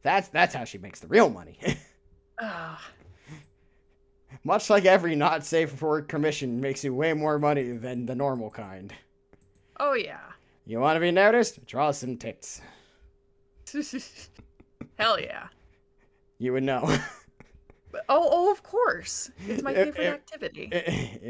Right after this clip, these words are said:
Speaker 1: of course it is. Everyone loves drawing the boobles.
Speaker 2: My, my favorite activity. <laughs>
Speaker 1: But, yeah, I,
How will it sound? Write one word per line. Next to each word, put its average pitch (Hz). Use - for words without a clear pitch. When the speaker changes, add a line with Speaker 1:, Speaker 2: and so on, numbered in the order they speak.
Speaker 1:
of -
course 277
it 156
is. -
Everyone 190
loves 117
drawing 107
the 104
boobles. 98
Speaker 2:
My, 208
my 202
favorite 220
activity. 214
<laughs> 302
Speaker 1:
But, 233
yeah, 247
I, 240